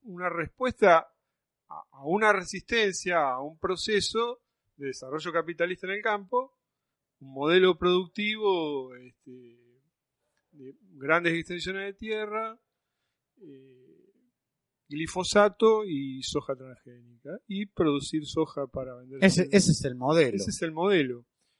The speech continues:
Speaker 1: Ese modelo excluye a los productores, a los pequeños productores de, eh, de hortalizas, de frutas, de alimentos. Eh, el, el principal eje es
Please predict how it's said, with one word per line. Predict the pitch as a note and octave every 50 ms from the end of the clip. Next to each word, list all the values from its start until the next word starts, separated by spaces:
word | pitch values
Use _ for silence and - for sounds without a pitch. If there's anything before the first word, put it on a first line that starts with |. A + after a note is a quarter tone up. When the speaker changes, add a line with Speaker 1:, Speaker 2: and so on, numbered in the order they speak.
| _ _ _
Speaker 1:
Ese | - D3+ - - F3+
modelo | F3 F3+ F#3 G3 G#3 A3+ B3+ A#3+
excluye | F#3+ - - - F3 G3+ A3 G#3 - A#3+ A#3 G#3 F3
a | D#3 C#3+ C#3 C3 B2+ B2 B2 B2 B2
los | B2 B2+ B2+ - -
productores, | - C#3+ C#3 C#3 C#3 C3+ B2+ - E3 F3 E3+ E3 D#3 D3 C#3 C3+ C3 C3 -
a | C3
los | B2+ B2+ - -
pequeños | C3+ C3 C3+ D#3+ E3 D#3+ D#3 C#3
productores | C#3 C3+ C3+ C3+ C3 C3 - D#3 D#3 D3+ C#3+ C3+
de, | C3 C3 B2 B2 B2 B2 A#2+ B2+ C#3 D#3 _ _ _ _ _ _ _ _ _ _ _ _ _ _ _ _ _ _ _ _ _ _ _ _ _ _
eh, | - D3 C#3 B2+ B2+ B2+ C3 C3+ - - E3+ F#3 F#3+ _ _ _
de | _ F3 C#3 C3+
hortalizas, | B2+ B2 - C3+ C#3 D#3+ F3+ F#3 F3+ E3+ D#3+ - - C#3+ C#3 C3+
de | C3 C3 B2
frutas, | - - E3 E3 F3 E3+ D#3 D3 - D3 C3+ C3+ C3+ B2 A#2+ A#2 A#2+ A2+
de | B2+
alimentos. | C3 B2+ C#3+ D#3 E3+ D#3+ D3+ D3+ C#3+ C#3+ D#3 E3 F3 E3+ _ _ _ _ _ _ _ _ _ _ _ _ _ _ _ _ _ _ _ _ _ _ _ _ -
Eh, | D#3 C3+ B2+ B2+ B2+ B2+ B2 B2+ C3 C3+ C#3+ _ _ _ _ _ _ _ _
el, | - D3+ C#3 C#3 C#3 C#3 D3 D#3 F#3 G#3 C4+ _ _ _ _ _ _ _ _ _ _
el | - C#3
principal | B2+ D#3 C#3+ B2 C#3+ D3 - F3 F3 F#3 G3+
eje | G#3 G3 - - F3+ F3 E3+ D#3+ D#3 D#3 D#3 D3+ D3+
es | D3+ D3+ - - - - - - -